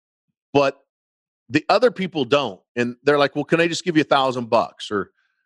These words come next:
you know, I, I talked to my family this weekend 'cause I really wanna help people. You know, I'm bringing my employees in on it, and I'm bringing some of my family. And I was talking to my brother, and he's like, "I don't have any money." I said, "Come up with a thousand bucks." And then when I, he's like, "Well, how much are we gonna make?"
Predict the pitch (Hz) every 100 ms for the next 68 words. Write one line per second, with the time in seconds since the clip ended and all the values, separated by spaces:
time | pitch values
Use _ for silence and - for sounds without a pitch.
0 | - 147 170 170 165 196 - 147 123 -
1 | 202 247 170 127 - 123 - 120 120 143
2 | 202 262 285 277 247 190 165 139 123 151
3 | - 170 180 185 170 _ _ _ _ _
4 | - 147 160 143 180 175 160 139 - 147
5 | 151 135 143 143 139 139 139 120 104 131
6 | 123 - 123 110 - 131 135 131 117 104
7 | _ _ _ _ _ _ _ _ _ _
8 | _ - 127 - 156 - 123 - 127 170
9 | 143 117 - _ 127 120 123 135 143 139
10 | 127 120 127 127 123 120 131 120 180 196
11 | 180 139 147 131 120 98 90 - - 131
12 | 151 151 131 - _ _ 135 135 147 180
13 | 208 180 165 143 135 151 -